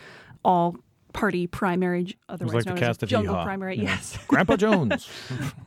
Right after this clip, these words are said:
Speaker 1: But since then, you have seen her inch a little bit closer to the president. He held a fundraiser for her down there in Atlanta when he was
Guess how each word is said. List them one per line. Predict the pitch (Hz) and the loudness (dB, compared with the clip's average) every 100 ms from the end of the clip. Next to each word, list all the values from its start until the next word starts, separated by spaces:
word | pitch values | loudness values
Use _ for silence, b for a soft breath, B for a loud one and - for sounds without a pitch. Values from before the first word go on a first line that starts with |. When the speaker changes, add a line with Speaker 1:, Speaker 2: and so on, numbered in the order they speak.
| - | 0
Speaker 1:
But | 269 | 0
since | - 294 415 - | 4 4 4 4
then, | 247 202 196 196 | 4 4 4 2
you | 226 254 | 4 4
have | 269 | 4
seen | - 233 277 | 2 4 4
her | 277 262 | 4 4
inch | 226 240 | 4 2
a | 220 | 4
little | 220 | 2
bit | 214 - | 2 0
closer | - 311 - 302 | 2 0 2 0
to | - | 0
the | 190 | -4
president. | 175 196 170 165 160 180 | -2 -2 0 0 -2 -2
He | 226 | 0
held | 220 226 | 2 0
a | 220 | 0
fundraiser | - 220 240 233 254 247 | 2 2 4 2 2 -2
for | 214 180 | -2 -4
her | 180 180 | -2 -2
down | 170 175 180 | -2 -2 0
there | 180 | 0
in | 175 | 0
Atlanta | 170 190 185 220 175 | -2 -2 -2 -2 -4
when | 165 | -4
he | 165 | -4
was | 170 | -4